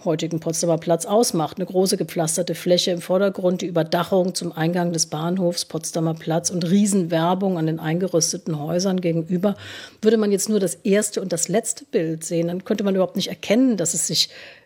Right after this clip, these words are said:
überhaupt um denselben Ort handelt, ja, fotografiert aus jeweils derselben Perspektive. Aber es gibt natürlich auch andere, etwa in der Dorotheenstraße, wo sich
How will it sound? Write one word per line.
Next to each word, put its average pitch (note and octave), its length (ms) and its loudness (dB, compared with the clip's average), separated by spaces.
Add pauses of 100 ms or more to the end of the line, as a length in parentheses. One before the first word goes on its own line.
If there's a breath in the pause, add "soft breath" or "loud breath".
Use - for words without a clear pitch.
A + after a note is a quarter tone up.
(180 loud breath)
überhaupt E3 400 2
um D#3 80 0
denselben D#3 480 0
Ort D#3 300 -8
handelt, D3+ 400 0
ja, E3+ 180 0
fotografiert F3 800 0
aus E3 160 -4
jeweils E3 340 0
derselben D#3+ 460 0
Perspektive. D#3+ 800 -4 (600 loud breath)
Aber F3 120 2
es - 80 0
gibt F#3+ 160 0
natürlich E3+ 300 -2
auch - 160 -14
andere, G3 460 2
etwa E3 200 -2
in E3 80 0
der D#3+ 80 2
Dorotheenstraße, E3+ 1200 0 (400 loud breath)
wo F#3+ 80 0
sich E3+ 340 0